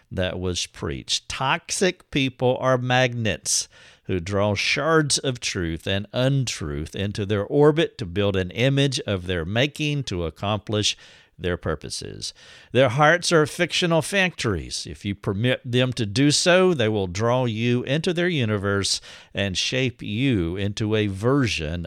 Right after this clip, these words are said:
of their fiction. As I listened to him talking about toxic people, my first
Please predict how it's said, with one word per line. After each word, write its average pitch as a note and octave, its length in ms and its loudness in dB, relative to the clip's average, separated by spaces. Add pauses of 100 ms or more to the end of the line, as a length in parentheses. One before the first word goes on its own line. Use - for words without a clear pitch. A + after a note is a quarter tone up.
(140)
of G2+ 440 -2 (340)
their F2 380 0 (120)
fiction. B1+ 680 -8 (340)
As D3 160 4
I D#3+ 120 6
listened E3+ 480 4
to A#2+ 120 2
him B2 320 2
talking D3 520 -2
about F#2+ 420 -2
toxic - 720 -4
people, D#3 560 -2
my G2+ 220 0
first C#3+ 420 0